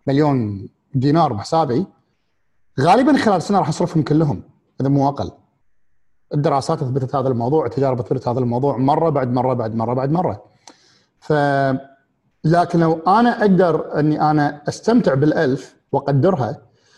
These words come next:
لما تجيني المليون غالبا راح أقدر أستمتع فيها وأقدرها. وما أتعامل معاها ك-،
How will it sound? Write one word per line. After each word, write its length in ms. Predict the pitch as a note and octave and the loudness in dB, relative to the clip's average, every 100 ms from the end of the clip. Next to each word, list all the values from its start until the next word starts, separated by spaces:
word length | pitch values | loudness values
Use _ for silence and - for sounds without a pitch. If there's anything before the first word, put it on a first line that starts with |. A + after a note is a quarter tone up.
| _ - | _ -2
لما 180 | D#3+ E3 | 2 2
تجيني 240 | E3 A#3+ | 2 2
المليون 680 | A#3+ G3+ F#3+ E3+ C#3+ D3 - D#3 | 4 4 4 4 2 -2 -4 0
غالبا 300 | G#3 A#3 G3+ | 2 4 2
راح 180 | E3 | 2
أقدر 160 | E3 D#3+ | 2 2
أستمتع 300 | D#3 E3 C#3 | 0 0 0
فيها 180 | C#3+ D3+ | 0 0
وأقدرها. 580 | C#3 C3+ C3 C#3 G2 - _ _ _ _ _ _ _ _ _ _ _ _ _ _ _ - | 0 0 0 0 -4 -12 _ _ _ _ _ _ _ _ _ _ _ _ _ _ _ -2
وما 200 | D#3 G3 | 2 2
أتعامل 460 | F#3+ D3+ F#3 F#3+ E3 | 2 2 2 4 2
معاها 500 | C#3+ F3 D#3 C3 C3+ | 2 2 2 0 -2
ك-، 480 | - C#3 B2 A2+ | -2 -4 -2 -6